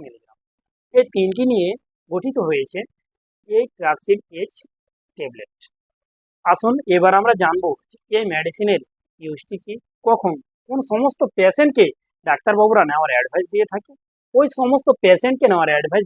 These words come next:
দিয়ে থাকে যে কিংবা মস্তিষ্কে রাসায়নিক নিয়ন্ত্রণ হয় না কিংবা মানসিক অসুস্থতা, এছাড়া অ্যালকোহল প্রত্যাহার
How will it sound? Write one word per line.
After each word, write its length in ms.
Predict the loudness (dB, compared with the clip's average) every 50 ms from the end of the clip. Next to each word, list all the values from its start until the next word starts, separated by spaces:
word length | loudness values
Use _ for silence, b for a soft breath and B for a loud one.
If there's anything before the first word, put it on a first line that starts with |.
| -4
দিয়ে 120 | -10 -16 -16
থাকে 180 | _ -12 -12 -10 -6 -4
যে 80 | -4 -4 -4
কিংবা 280 | -4 -2 2 4 4 4 4 2 -2 -6 _ _ _ _ _ _ _ _ _ _ _
মস্তিষ্কে 600 | -2 0 0 0 0 -2 -4 -6 -4 2 4 4 6 8
রাসায়নিক 460 | 6 6 6 4 2 2 2 0 -4 -6 _ _ _ _ _ _ _ _ _ _ _ -12
নিয়ন্ত্রণ 500 | -8 -4 -4 -4 -4 -2 -2 0 0 0 -2 -6
হয় 200 | _ -10 -10 -8 -8
না 80 | -10 -12 -14 _ _ _ _ _ _ _ _ _ _ _ _ _ _ _
কিংবা 280 | -6 -4 0 2 2 2 2 0 0 2
মানসিক 500 | 2 2 4 2 2 0 0 0 -2 -2 -2 _ _ _ _ _ _ -8
অসুস্থতা, 680 | -6 -6 -6 -6 -8 -10 -10 _ -14 -14 -12 -12 -14 -14 -16 _ _ _ _ _ _ _ _ _ _ _ _ _ _ _ _ _ 0
এছাড়া 520 | 2 2 2 2 2 2 4 4 4 4 2 -2 -8 _ _ -4
অ্যালকোহল 520 | -2 0 0 0 0 2 2 4 4 2 2 0
প্রত্যাহার 560 | -4 -6 -6 _ -2 -2 0 2 0 0